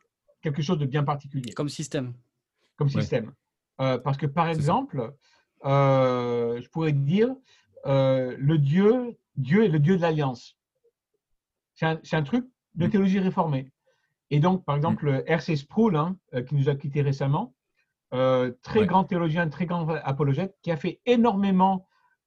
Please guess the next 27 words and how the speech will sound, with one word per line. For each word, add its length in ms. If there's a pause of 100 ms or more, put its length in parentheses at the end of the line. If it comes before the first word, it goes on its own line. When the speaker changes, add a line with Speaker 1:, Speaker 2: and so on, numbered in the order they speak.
Speaker 1:
pour 120
le, 140
le 200
dynamisme 720
Speaker 3:
Ouais. 80
Speaker 1:
de, 200
euh, 540
de 100
la 120
défense 260
de 80
la 120
foi. 300 (760)
Euh, 640
Speaker 3:
Ouais. 140 (1080)
Speaker 1:
et 140
donc, 260 (540)
en 120
théologie 300
réformée, 540 (260)
donc 240
il 120
est 280
focalisé 540
là-dessus 280
aussi. 420 (640)
Euh, 360